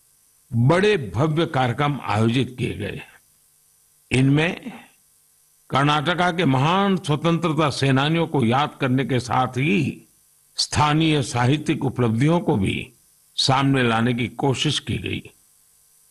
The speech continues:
साथियों, इसी जुलाई में एक बहुत ही रोचक प्रयास हुआ है,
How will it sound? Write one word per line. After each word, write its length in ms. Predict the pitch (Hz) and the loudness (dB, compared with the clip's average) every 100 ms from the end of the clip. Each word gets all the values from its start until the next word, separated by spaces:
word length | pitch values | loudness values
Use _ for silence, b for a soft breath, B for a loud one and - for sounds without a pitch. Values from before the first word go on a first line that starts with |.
| _ _ - | _ _ -4
साथियों, 760 | 131 107 92 131 156 247 - _ _ _ _ - | 0 0 -2 -2 -2 -2 -12 _ _ _ _ -2
इसी 300 | 190 196 233 | 0 2 2
जुलाई 520 | 143 127 123 120 156 | 2 2 2 2 0
में 260 | - 78 - - - _ _ _ _ _ _ - | -2 -4 -10 -18 -20 _ _ _ _ _ _ 0
एक 260 | 160 123 | 0 2
बहुत 460 | 165 165 226 226 240 | 2 4 4 2 0
ही 100 | 202 | 2
रोचक 380 | 127 131 135 196 | 4 2 0 -4
प्रयास 480 | - 120 104 110 - | -2 -2 0 -2 -6
हुआ 220 | - 98 | -8 -8
है, 360 | - 120 107 | -10 -14 -16